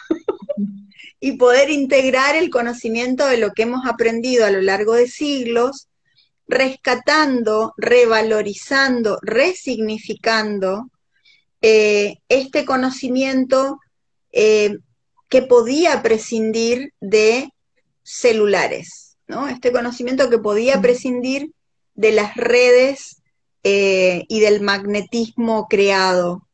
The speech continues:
Speaker 1: por el ser humano o
Speaker 2: Ujú.
Speaker 1: recreado por el ser humano. Entonces, eh, me parece que se trata un poco de eso, ¿no? De, de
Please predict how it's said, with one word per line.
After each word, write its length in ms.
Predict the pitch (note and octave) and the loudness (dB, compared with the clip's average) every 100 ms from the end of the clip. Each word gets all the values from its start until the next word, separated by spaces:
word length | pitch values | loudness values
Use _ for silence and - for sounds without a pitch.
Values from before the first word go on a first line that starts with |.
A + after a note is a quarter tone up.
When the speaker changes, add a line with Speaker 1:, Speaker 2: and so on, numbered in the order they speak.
| - | -4
Speaker 1:
por 160 | F#3 | -2
el 100 | F3+ | -2
ser 200 | F3+ E3+ | -6 -6
humano 420 | F#3 F3+ F3+ F#3 F3 | -4 -2 -2 -2 -4
o 20 | |
Speaker 2:
Ujú. 80 | F#3 | -4
Speaker 1:
recreado 640 | F3+ F3 F#3 F3+ F3 F3+ | -4 -6 -4 -2 -2 -2
por 120 | F3+ E3+ | -2 -6
el 100 | F3 | -6
ser 180 | - | -10
humano. 280 | E3 D3+ - - _ _ _ _ _ _ - | -10 -10 -12 -18 _ _ _ _ _ _ -14
Entonces, 720 | A3 A#3+ B3+ C4 B3 B3+ B3+ _ _ _ _ _ - | 0 2 4 4 2 2 -4 _ _ _ _ _ 0
eh, 340 | A3 A3 G#3 F3+ | 4 4 4 0
me 180 | A3 A3 | -2 0
parece 400 | A#3+ C#4+ F#4 E4+ | 2 0 0 0
que 280 | B3+ A3+ - | 2 2 -2
se 200 | - G#3 | -6 -4
trata 300 | G3+ C#4+ D4+ | 0 0 0
un 120 | B3+ | 0
poco 340 | A#3 A3 G#3+ | 2 2 2
de 160 | F#3+ F3+ | 2 2
eso, 340 | F3+ - - F3+ | 0 -8 -14 -10
¿no? 300 | F#3 G3 G3 | -10 -8 -6
De, 380 | F#3 F3+ E3+ _ _ _ _ _ _ _ _ _ _ _ | -4 -2 -4 _ _ _ _ _ _ _ _ _ _ _
de 880 | A3+ G3+ A3+ A3 A3 G#3+ G#3+ G#3 G3 | -10 2 4 6 6 6 4 -2 -8